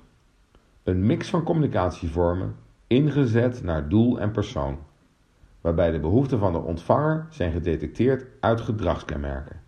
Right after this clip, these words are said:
De een wordt deelgenoot in interactieve workshops,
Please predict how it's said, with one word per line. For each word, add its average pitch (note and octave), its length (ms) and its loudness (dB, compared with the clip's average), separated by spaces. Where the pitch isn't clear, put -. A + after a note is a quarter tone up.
De - 220 0
een C#3 220 2
wordt F#2+ 200 0
deelgenoot F#2+ 720 2
in G2+ 220 0
interactieve F2 640 0
workshops, G#2 640 0